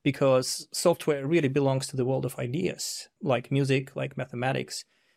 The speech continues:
and I feel it should be treated accordingly. Any person that has done art, it doesn't have to be music,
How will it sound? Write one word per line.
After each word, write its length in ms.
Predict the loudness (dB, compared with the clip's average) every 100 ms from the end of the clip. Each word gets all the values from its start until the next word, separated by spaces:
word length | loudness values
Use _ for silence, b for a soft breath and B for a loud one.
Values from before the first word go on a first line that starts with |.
| _ 0
and 460 | 0 2 -2 -6 -4
I 160 | -2 0
feel 200 | 2 0
it 100 | 0
should 140 | -2
be 60 | -4
treated 300 | -6 -6 -6
accordingly. 560 | -4 -2 -2 -4 -10 _ 2
Any 440 | 6 6 6 4 0 _ _
person 340 | 0 2 0
that 120 | -4
has 340 | -2 -2 -2 -8 2
done 380 | 4 4 2 0
art, 420 | 0 0 -2 -14 -12
it 100 | -4
doesn't 220 | -2 -2
have 120 | -4 -6
to 100 | -6
be 80 |
music, 400 | -4 -4 -6 -10